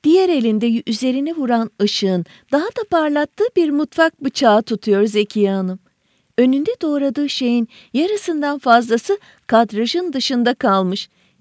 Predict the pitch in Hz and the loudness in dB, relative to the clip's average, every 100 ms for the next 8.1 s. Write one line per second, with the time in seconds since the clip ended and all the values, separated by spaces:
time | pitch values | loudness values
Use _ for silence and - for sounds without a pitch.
0 | _ - 339 370 330 311 339 - 330 - | _ -4 -2 0 -2 -2 -4 -2 -4 -2
1 | 311 320 262 196 190 _ _ _ - 285 | -2 -2 -2 -4 -8 _ _ _ -6 -2
2 | 311 311 294 320 311 302 320 311 311 415 | -2 -2 -4 -4 -4 -2 -2 0 0 0
3 | 381 311 262 294 294 294 285 - 277 277 | -2 -2 -2 -4 -4 -4 -4 -2 -2 0
4 | 277 262 208 214 _ _ _ _ _ _ | 0 2 0 -2 _ _ _ _ _ _
5 | _ _ _ 233 269 - 262 269 277 247 | _ _ _ -4 -4 -2 -2 -2 -4 -4
6 | 247 233 240 302 - 226 226 208 196 - | 0 0 0 -4 -2 0 0 2 2 0
7 | 247 220 226 185 190 202 202 185 185 185 | -2 -2 0 2 2 0 -4 -4 -6 -4
8 | 185 | -6